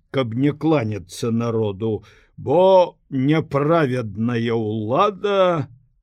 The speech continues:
да людзей спіной заўсёды. Прынялі яго пад рукі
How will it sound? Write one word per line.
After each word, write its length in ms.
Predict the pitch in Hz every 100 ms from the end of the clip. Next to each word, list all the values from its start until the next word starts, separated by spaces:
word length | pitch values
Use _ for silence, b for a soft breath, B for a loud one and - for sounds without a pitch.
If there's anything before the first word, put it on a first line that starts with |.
| _
да 320 | 110 90 143
людзей 800 | 185 180 165 175 101 131 165 196
спіной 960 | 151 - - 139 151 143 127 156 165 170
заўсёды. 1120 | 107 92 139 135 - - 107 110 92 98 90 90 _ _ _ _ _ _ _ _ _ -
Прынялі 600 | 135 113 127 135 127 127
яго 240 | 131 107 117
пад 300 | 117 113 98
рукі 540 | 107 113 170 190 180